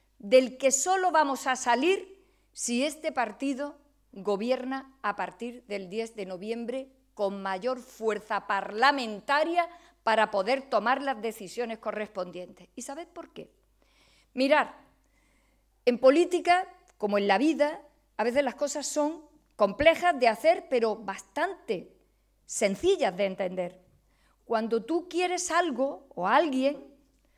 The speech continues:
normalmente te conectas con lo mejor de esa persona o de esa situación para poder ensamblarla. Las derechas que representan Vox, Ciudadanos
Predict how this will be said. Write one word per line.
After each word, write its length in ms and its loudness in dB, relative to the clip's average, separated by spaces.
normalmente 720 0
te 140 0
conectas 420 -4
con 200 -2
lo 80 2
mejor 360 -2
de 100 -2
esa 260 -6
persona 580 -4
o 120 -4
de 120 0
esa 180 -6
situación 720 -8
para 260 -4
poder 360 -2
ensamblarla. 800 -4
Las 280 2
derechas 440 2
que 120 -4
representan 1040 0
Vox, 540 8
Ciudadanos 800 2